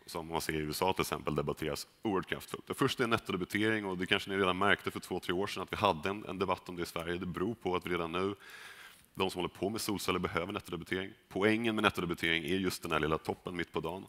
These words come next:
Vad får man göra med den? Finns det liksom en, är det tydligt att om man har en sån liten topp att man ska få någonting för den? Ehm, eller kan det där ändra sig från tid till annan? Värdet av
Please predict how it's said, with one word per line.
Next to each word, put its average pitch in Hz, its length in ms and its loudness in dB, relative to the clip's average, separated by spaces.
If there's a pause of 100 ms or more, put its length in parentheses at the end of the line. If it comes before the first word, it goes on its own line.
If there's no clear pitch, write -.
Vad 87 240 4
får - 160 -6
man 87 140 -2
göra 87 180 4
med 82 160 -2
den? 80 240 0
Finns 87 220 -4
det - 100 0
liksom 82 280 -2
en, 80 160 -4 (520)
är 90 60 0
det 90 80 4
tydligt 98 640 4
att - 420 -2
om - 120 -12
man 78 100 0
har 101 140 4
en 107 80 4
sån 78 120 0
liten 73 200 0
topp - 260 -6
att 71 60 -8
man 78 100 -4
ska - 120 -6
få - 160 -6
någonting 73 340 -8
för 117 300 -4
den? 131 200 -4 (560)
Ehm, 76 460 -4
eller 82 180 4
kan 80 160 0
det 78 60 2
där 73 100 8
ändra 78 340 2
sig 87 140 -2
från 82 120 -8
tid - 260 -8
till - 80 -6
annan? 50 260 -10 (380)
Värdet 92 580 6
av 76 260 -6